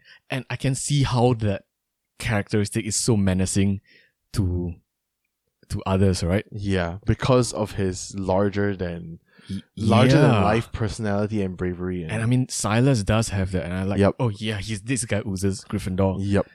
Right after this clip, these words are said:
Speaker 2: he does.
Speaker 1: And when, and he's bad, you
Speaker 2: And
Speaker 1: know?
Speaker 2: he's not out for himself.
Speaker 1: He's
Speaker 2: He's
Speaker 1: not.
Speaker 2: doing it just to be
Speaker 1: Yeah.
Speaker 2: with his wife, man.
Speaker 1: Yeah, man.
Speaker 2: Yeah, exactly. So I think, honestly speaking, my pick would be Briar-,
Speaker 1: That's
Speaker 2: Silas
Speaker 1: very good.
Speaker 2: Briarwood.
Speaker 1: Yeah, that's, that's why I think is, that's a very good pick.
Speaker 2: Mm-hmm.
Speaker 1: Uh,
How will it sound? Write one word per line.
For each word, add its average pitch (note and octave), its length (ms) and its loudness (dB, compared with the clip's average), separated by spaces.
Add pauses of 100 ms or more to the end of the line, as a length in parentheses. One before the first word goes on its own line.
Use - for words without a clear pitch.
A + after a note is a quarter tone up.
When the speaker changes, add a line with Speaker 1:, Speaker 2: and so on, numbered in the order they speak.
Speaker 2:
he A2 180 -2
does. G2 500 0
Speaker 1:
And G#2+ 140 -6
when, G2 240 -4 (480)
and F#2 120 -6
he's E2+ 120 -6
bad, F#2+ 360 2
you E2+ 80 -2
Speaker 2:
And D3+ 100 6
Speaker 1:
know? E3+ 60 8
Speaker 2:
he's E3 120 6
not D#3 240 2 (200)
out C#3+ 220 4
for G#2+ 220 4
himself. G#2 840 2
Speaker 1:
He's B2 160 0
Speaker 2:
He's C#3+ 80 6
Speaker 1:
not. A3 100 6
Speaker 2:
doing C#3+ 220 8
it D3 120 4
just B2 160 0
to G3+ 60 6
be A#3+ 60 6
Speaker 1:
Yeah. F2+ 200 4
Speaker 2:
with F#2+ 120 0
his F#2+ 180 -6
wife, G2+ 380 -2
man. D2+ 200 -16 (180)
Speaker 1:
Yeah, B2 260 2
man. F2 420 -2
Speaker 2:
Yeah, F2+ 160 -6
exactly. E2+ 520 -8 (360)
So A#2+ 160 2
I A2+ 120 4
think, B2+ 280 -2
honestly A#2 300 -2
speaking, G#2 300 -8
my F#2+ 140 -4
pick - 240 -12
would F2 100 -8
be F#2 80 -6
Briar-, F2 380 -6
Speaker 1:
That's - 100 -18
Speaker 2:
Silas B2+ 220 2
Speaker 1:
very G#2+ 200 2
good. E2+ 160 -4
Speaker 2:
Briarwood. - 40 -2
Speaker 1:
Yeah, B2 180 2
that's, A#2+ 220 -2
that's A#2+ 180 -4
why C3 60 2
I G#2 40 0
think G#2 220 -2
is, E2+ 80 -4
that's A2 260 0
a F2 60 -4
very G2+ 380 0
good G#2+ 200 -4
pick. D#2+ 140 -2 (420)
Speaker 2:
Mm-hmm. F#2+ 260 -10 (1120)
Speaker 1:
Uh, G2+ 560 -6